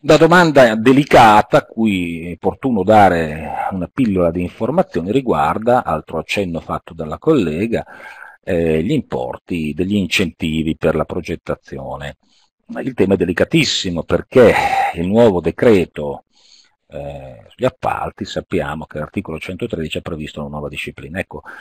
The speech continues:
eh, è recentissima l'espressione, mi hanno informato stamattina, devo essere <laughs> sincero,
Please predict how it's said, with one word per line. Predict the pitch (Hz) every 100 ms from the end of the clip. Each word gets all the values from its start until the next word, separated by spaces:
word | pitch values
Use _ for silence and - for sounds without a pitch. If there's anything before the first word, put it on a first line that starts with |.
| - - - -
eh, | 101 82 - - _ 82 - 71 69
è | 110
recentissima | 113 - 135 117 76 71 - 127
l'espressione, | 82 - - 82 - 110 101 85 78
mi | 78
hanno | 80
informato | 80 - 90 -
stamattina, | - 87 - 151 101 -
devo | 69 73 76
essere | 82 - 98 110
<laughs> | -
sincero, | 104 87 - 104 82